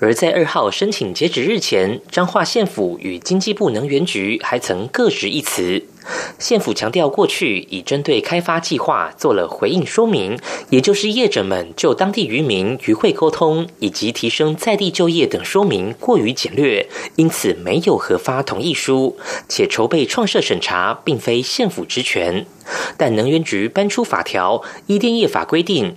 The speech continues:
筹设或扩建审查需由地方主管机关、事业所属机关就业者呈送计划书回复意见。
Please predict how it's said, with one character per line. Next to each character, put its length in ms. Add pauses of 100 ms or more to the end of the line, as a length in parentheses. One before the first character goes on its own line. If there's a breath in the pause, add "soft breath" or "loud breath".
(160)
筹 180
设 260
或 200
扩 240
建 160
审 180
查 380
需 220
由 180
地 180
方 180
主 140
管 180
机 140
关、 420
事 240
业 240
所 200
属 120
机 200
关 420
就 180
业 160
者 220
呈 220
送 180
计 180
划 200
书 340
回 240
复 220
意 100
见。 440